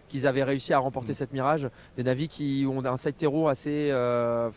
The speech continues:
Speaker 1: je vais pas dire catastrophique, mais, euh, qu'ils a, qu'ils ont du mal à
Speaker 2: C'est
Speaker 1: mettre
Speaker 2: pas
Speaker 1: en
Speaker 2: héroïque,
Speaker 1: place.
Speaker 2: quoi, c'est ça, c'est
Speaker 1: Voilà.
Speaker 2: pas, c'est pas héroïque. Et c'est vrai que le, ce qui a posé vraiment tort, ça a causé tort à FaZe, c'est leur échec,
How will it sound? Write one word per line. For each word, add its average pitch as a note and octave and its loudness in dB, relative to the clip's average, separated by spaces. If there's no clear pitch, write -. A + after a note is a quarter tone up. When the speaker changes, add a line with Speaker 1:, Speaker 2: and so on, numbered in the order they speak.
Speaker 1:
je A2+ -12
vais A#2+ -8
pas B2 -4
dire B2+ -4
catastrophique, D3 -6
mais, C3 -4
euh, A#2+ 0
qu'ils C#3 0
a, D3+ 4
qu'ils D3 -4
ont D#3 -2
du C#3+ -6
mal F#3 6
à D3 -2
Speaker 2:
C'est D3+ 0
Speaker 1:
mettre C#3 0
Speaker 2:
pas D#3+ 6
Speaker 1:
en D3+ 8
Speaker 2:
héroïque, D3+ 4
Speaker 1:
place. D3+ 4
Speaker 2:
quoi, A2+ 0
c'est A2+ -10
ça, C#3+ 0
c'est B2+ -6
Speaker 1:
Voilà. C#3+ 6
Speaker 2:
pas, C#3+ 2
c'est B2+ -6
pas D#3+ 6
héroïque. D3+ 2
Et C3 0
c'est C#3+ -2
vrai F3 6
que E3+ -2
le, C#3+ 2
ce C#3 -16
qui - 0
a C#3 4
posé C#3+ -4
vraiment D#3 0
tort, F3+ 4
ça - -8
a B2+ -8
causé C3 -6
tort F3+ 6
à C#3+ 4
FaZe, E3+ 6
c'est C3 2
leur C3+ 8
échec, - 0